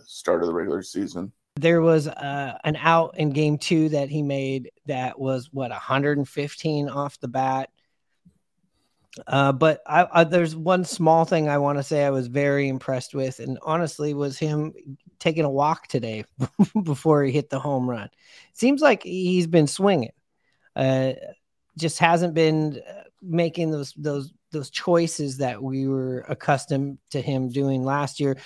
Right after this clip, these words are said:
Speaker 2: and that goes through the whole lineup, you know,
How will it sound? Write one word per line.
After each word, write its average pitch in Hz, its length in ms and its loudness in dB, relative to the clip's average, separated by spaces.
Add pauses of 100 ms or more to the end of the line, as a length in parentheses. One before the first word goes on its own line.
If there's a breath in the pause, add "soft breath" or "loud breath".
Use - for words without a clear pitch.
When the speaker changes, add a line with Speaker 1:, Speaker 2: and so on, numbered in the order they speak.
(140 loud breath)
Speaker 2:
and 165 140 8
that 285 180 8
goes 180 200 6
through 170 140 4
the 143 100 6
whole 160 240 6
lineup, 110 300 -4 (560)
you 131 120 -2
know, 120 340 -6